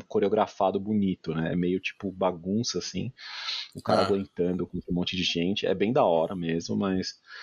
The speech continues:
Speaker 1: eu acho um pouco diferente. E tem um filme, não sei se vocês já viram, The Raid. Ele é um filme bem de ação, assim. Ele é, ele é relativamente cultuado, porque ele tem uma premissa que às vezes é, é meio simples, os caras vão num, num prédio que... é,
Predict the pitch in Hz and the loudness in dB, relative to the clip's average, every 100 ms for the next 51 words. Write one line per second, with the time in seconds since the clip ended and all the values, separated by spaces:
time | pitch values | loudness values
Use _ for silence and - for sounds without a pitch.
0 | - - - 104 107 98 - 110 - 110 | -12 -14 -8 -4 -4 -4 -4 -4 0 2
1 | 95 90 - - - - - - 143 151 | 2 0 -4 -10 -14 -8 -6 0 0 0
2 | - 131 113 104 117 - 113 98 101 90 | 0 2 2 0 -2 -2 -2 0 0 -2
3 | 85 87 82 98 95 78 - _ - 90 | -2 -2 0 0 0 -4 -16 _ -8 -2
4 | 107 107 135 120 131 139 143 - - 107 | -2 0 -2 0 0 2 -2 -4 -2 0
5 | 113 90 - 107 127 - - - - 98 | 0 -4 -2 -2 -2 -8 -18 -18 -8 0
6 | 107 - 107 110 - - - 135 - 135 | 2 4 2 2 -2 -12 -2 -2 0 -2
7 | - - 123 123 95 85 98 117 - - | 0 -4 -2 2 4 4 4 0 -10 -20
8 | - - _ _ _ _ 104 104 - - | -20 -20 _ _ _ _ -2 -2 -4 -2
9 | 113 110 107 104 113 - 156 156 143 139 | 2 4 4 4 2 2 2 2 2 2
10 | 143 127 127 131 117 113 117 120 - - | 0 0 2 2 2 0 2 2 0 -2
11 | - 170 101 90 - 104 107 104 101 104 | 0 0 -2 -2 -2 0 0 0 0 0
12 | 98 95 98 - - 82 101 104 90 - | 0 0 -2 -2 0 2 2 -2 -8 -10
13 | _ - 85 82 78 78 _ _ _ - | _ -10 -6 -6 -6 -10 _ _ _ -16
14 | - 87 82 85 | -12 -10 -10 -14